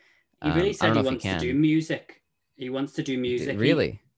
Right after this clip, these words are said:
Speaker 1: he's, yeah, he, 'cause he sang in Freak Show. Um, he did, like, cover of the Nirvana, I can't
Speaker 2: Oh,
Speaker 1: remember what the
Speaker 2: that's
Speaker 1: song was.
Speaker 2: right.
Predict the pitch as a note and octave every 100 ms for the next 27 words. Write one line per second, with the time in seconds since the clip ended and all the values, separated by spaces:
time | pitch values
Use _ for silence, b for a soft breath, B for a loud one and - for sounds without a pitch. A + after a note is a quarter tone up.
0 | _ D3 D3+ - C#3+ C#3+ C#3 D#3+ D#3 D#3
1 | D3+ D#3 - E3 E3 F#3 D#3 C3 B2+ -
2 | C3 B2+ B2+ C3 D3 - - - - D#3+
3 | D#3+ D3 - - B2 B2+ D3+ F#3+ C4 D#4+
4 | - _ _ C3 B2+ B2+ B2+ B2+ - B2+
5 | B2+ C3 A#2 - B2+ A#2+ A2+ B2 A#2 A#2+
6 | A#2 A#2 A#2 C#3 C3 - - A#2 C#3 C3+
7 | A#2 - - - -